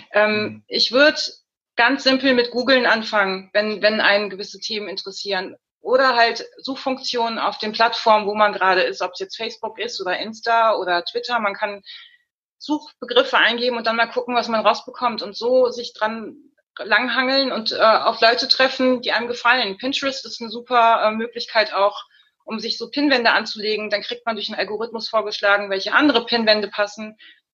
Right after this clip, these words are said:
Speaker 1: sodass man dann irgendwann weiß man, was, was die eigenen Vorlieben sind.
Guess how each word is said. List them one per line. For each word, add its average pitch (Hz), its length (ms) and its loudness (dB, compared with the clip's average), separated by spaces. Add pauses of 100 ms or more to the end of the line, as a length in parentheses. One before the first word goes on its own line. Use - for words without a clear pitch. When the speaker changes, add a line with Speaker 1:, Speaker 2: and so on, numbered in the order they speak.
Speaker 1:
sodass 240 300 -4
man 233 400 -2
dann 220 220 0
irgendwann 254 580 2
weiß 226 240 2
man, 254 340 0
was, 214 180 -2
was 214 140 -12
die - 100 -2
eigenen 220 280 0
Vorlieben 254 440 2
sind. 262 360 -2